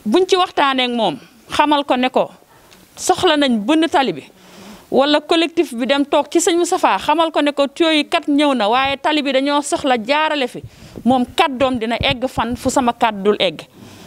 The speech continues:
Lu ma ci mën tamit pour ngeen jàllale ndox bi mu jéggi tali bi, dinañ ko dox, waaye comme dañuy làmbatu, nañu ànd làmbatu ba daj. Alieu laa tànn, bëgg naa nag Alieu moom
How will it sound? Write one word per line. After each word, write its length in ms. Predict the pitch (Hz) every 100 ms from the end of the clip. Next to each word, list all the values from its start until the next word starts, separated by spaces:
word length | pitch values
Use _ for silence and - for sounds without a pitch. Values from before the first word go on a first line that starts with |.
| -
Lu 120 | 269
ma 100 | 415 415
ci 80 |
mën 200 | 359 320 311
tamit 240 | 277 294 - - - -
pour 160 | 277
ngeen 520 | 262 269 269 247 196 214 - - 196
jàllale 420 | 302 339 330 302
ndox 160 | 277 269
bi 100 | 226
mu 120 | 233 202
jéggi 280 | 320 254
tali 220 | - 254 214
bi, 160 | 320 - - - -
dinañ 320 | 185 247 254
ko 120 | -
dox, 160 | 220 247
waaye 240 | 220 214
comme 200 | 226 339
dañuy 240 | 330 302 285
làmbatu, 480 | 254 233 208 247 359 - - - -
nañu 220 | 220 220 -
ànd 280 | 233 214 277 370 _ - - 180
làmbatu 760 | 202 240 247 226 220 226 359 - - -
ba 100 | 208
daj. 340 | 196 156 - - - - -
Alieu 360 | 330 339 294
laa 180 | 240 214
tànn, 300 | - 196 139 - _ _ _ _ - - -
bëgg 240 | 202 294 302
naa 200 | 262 233
nag 140 | 247
Alieu 320 | 254 247 254
moom 240 | 233 196